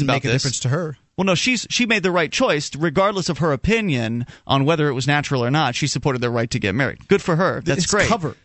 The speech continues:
Speaker 1: It's cover. The natural versus unnatural thing is largely used as cover. There's, humans do all kinds of unnatural things, and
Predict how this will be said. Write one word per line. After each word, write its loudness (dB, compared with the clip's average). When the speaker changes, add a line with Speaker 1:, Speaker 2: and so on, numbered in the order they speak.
Speaker 1:
It's -4
cover. -2
The -12
natural 0
versus 0
unnatural 0
thing 0
is -2
largely 0
used 0
as -2
cover. -2
There's, 2
humans 0
do 0
all 0
kinds 0
of -2
unnatural 0
things, -2
and 2